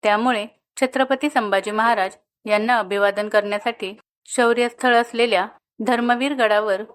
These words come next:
शंभू भक्तांचा ओघ वाढू लागला आहे. धर्मवीर गडास पेडगावचा किल्ला किंवा बहादूरगड अशीही नावे आहेत.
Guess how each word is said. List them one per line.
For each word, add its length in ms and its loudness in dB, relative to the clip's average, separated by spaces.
शंभू 380 0
भक्तांचा 540 -2
ओघ 300 -4
वाढू 300 0
लागला 340 0
आहे. 240 0
धर्मवीर 520 2
गडास 340 2
पेडगावचा 520 2
किल्ला 420 -2
किंवा 240 2
बहादूरगड 720 0
अशीही 380 0
नावे 300 0
आहेत. 260 -4